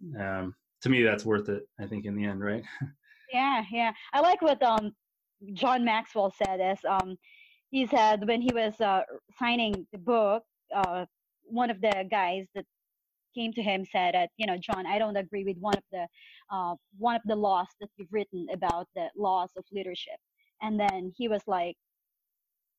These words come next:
Speaker 2: "That's okay. That's all right." And then the guy said that, "I don't think you've heard me right, John." I said, "I don't agree with what you've written."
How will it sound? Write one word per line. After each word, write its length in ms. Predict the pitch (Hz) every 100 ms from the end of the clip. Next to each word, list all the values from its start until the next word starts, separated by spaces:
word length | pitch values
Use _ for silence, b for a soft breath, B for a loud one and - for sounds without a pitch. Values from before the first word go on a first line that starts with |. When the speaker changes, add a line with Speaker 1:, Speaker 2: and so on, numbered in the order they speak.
| _ -
Speaker 2:
"That's 200 | 202 302
okay. 440 | - 202 170 226 - -
That's 180 | 214 233
all 140 | 254
right." 320 | 226 - - - _ _ -
And 100 | 220
then 80 | 220
the 80 | 208
guy 220 | 202 196 -
said 140 | 185
that, 180 | 180 185 _ _ _ -
"I 80 | 220
don't 160 | 247
think 160 | 254 220
you've 140 | 208 -
heard 240 | 226 226
me 100 | 214
right, 240 | 170 160 -
John." 260 | 185 170 196
I 60 | 208
said, 140 | 202 -
"I 220 | 185 165 _ _ _
don't 180 | 202 226
agree 240 | 214 214 196
with 140 | 196
what 160 | 185 190
you've 180 | 247 220
written." 380 | 370 233 147